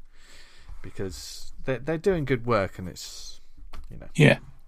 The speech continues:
Speaker 2: And I
Speaker 1: Everyone
Speaker 2: like when we have, when we've had Danielle on and all these sort of people, you know, I know, I know it happened with Alex as well at Strange Apparitions. We have them on the show, and then they, they will get orders through.
Speaker 1: Yeah.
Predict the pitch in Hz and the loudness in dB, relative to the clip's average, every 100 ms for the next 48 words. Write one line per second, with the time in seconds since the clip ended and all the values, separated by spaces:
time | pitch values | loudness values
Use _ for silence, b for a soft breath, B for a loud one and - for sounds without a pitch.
0 | - - - - - 143 165 147 151 135 | -20 -20 -20 -20 4 12 12 12 12 12
1 | 143 147 139 117 127 127 107 101 95 92 | 12 12 12 12 12 12 12 10 10 8
2 | 98 98 98 95 90 85 92 95 - - | 8 6 6 6 8 6 4 2 2 4
3 | 95 87 101 b b b - 110 104 - | 4 4 2 b b b 10 12 12 12
4 | 117 113 107 110 104 101 85 - 82 90 | 12 12 12 8 8 8 8 4 4 8
5 | 95 104 - - 104 78 - 90 85 - | 10 10 6 2 4 2 4 4 4 4
6 | 90 - 69 92 85 82 78 95 78 82 | 2 2 4 4 8 8 10 10 10 10
7 | 95 98 98 101 107 110 101 85 120 110 | 8 10 8 8 10 10 10 8 8 6
8 | - - - - - 120 120 | 0 -6 -8 -6 0 2 0